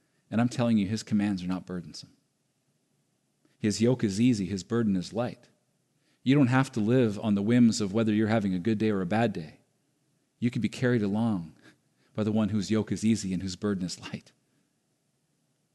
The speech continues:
Jesus spoke to his disciples the night that he was betrayed,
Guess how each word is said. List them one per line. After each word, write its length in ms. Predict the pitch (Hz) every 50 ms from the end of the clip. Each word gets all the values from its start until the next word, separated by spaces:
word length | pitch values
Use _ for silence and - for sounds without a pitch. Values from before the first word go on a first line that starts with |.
| _ _ _ _ _ _ _ _ _ _ _ _ _
Jesus 340 | - - 135 151 147 160 131
spoke 240 | - - 147 147 147
to 80 | 139 127
his 120 | 135 120
disciples 760 | - 120 - - 127 120 131 - - 117 107 107 101 - -
the 120 | - 113
night 220 | 107 117 120 120 120
that 80 | 113
he 60 | 113 110
was 120 | 110 101
betrayed, 760 | 92 - 101 92 - - 123 127 127 110 92 92 92 95 -